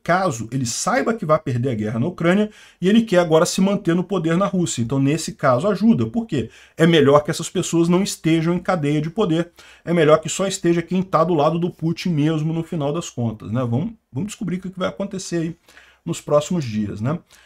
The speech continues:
É o que eu falo pra vocês. Até o momento que o Putin fez esse pronunciamento, eu achava que não, que não, que realmente podia ser um acordo deles.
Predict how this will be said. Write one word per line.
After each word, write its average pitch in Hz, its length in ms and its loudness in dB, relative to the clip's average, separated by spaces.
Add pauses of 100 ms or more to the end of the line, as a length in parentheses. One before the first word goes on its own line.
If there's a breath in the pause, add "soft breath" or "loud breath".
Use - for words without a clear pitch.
(280 soft breath)
É - 100 -2
o 226 60 4
que 254 60 0
eu 262 40 0
falo 208 220 6
pra 208 100 2
vocês. 135 480 0
Até - 540 -2
o 269 80 0
momento 175 500 4
que - 120 -6
o - 20 -8
Putin 202 360 -4
fez 220 300 2
esse 170 160 -2
pronunciamento, 170 1000 0
eu 214 480 2
achava 196 580 0
que 214 640 0
não, 196 720 0
que 170 140 -4
não, 170 240 -2 (320 loud breath)
que 185 140 2
realmente 180 280 6
podia 185 220 2
ser 185 140 0
um 180 120 2
acordo 165 460 4
deles. 185 400 4